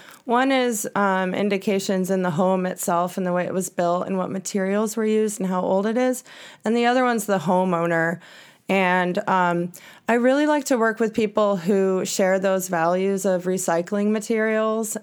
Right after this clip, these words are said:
and, um, who really care about their homes. And a lot of people are interested in learning about the homes they're buying and learning what period it was built in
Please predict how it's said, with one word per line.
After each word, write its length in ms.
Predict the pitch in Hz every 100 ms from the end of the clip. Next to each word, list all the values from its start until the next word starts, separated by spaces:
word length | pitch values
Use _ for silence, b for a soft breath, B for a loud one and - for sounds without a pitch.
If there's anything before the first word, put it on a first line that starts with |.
| -
and, 500 | 190 190 180 180 180
um, 280 | 180 175 180
who 100 | 214
really 220 | 214 208
care 320 | 208 185 170
about 300 | 190 208 208
their 120 | 220 220
homes. 460 | 233 247 262 277 - B B B B
And 100 | 220
a 60 |
lot 180 | 208 214
of 80 | 220
people 240 | 262 240
are 380 | 254 - 214 269
interested 840 | 240 202 202 196 190 196 190 185
in 300 | 180 190 185
learning 320 | 180 190 190 185
about 280 | 175 160
the 60 | 190
homes 300 | 180 175 175
they're 140 | 180 170
buying 640 | 165 165 165 165 165 -
and 340 | 170 165 160
learning 540 | 180 175 170 165 165 185
what 200 | 185 -
period 680 | - 196 185 185 185 180 -
it 100 | 196
was 160 | 180 185
built 380 | 190 180 185 -
in 360 | 185 180 180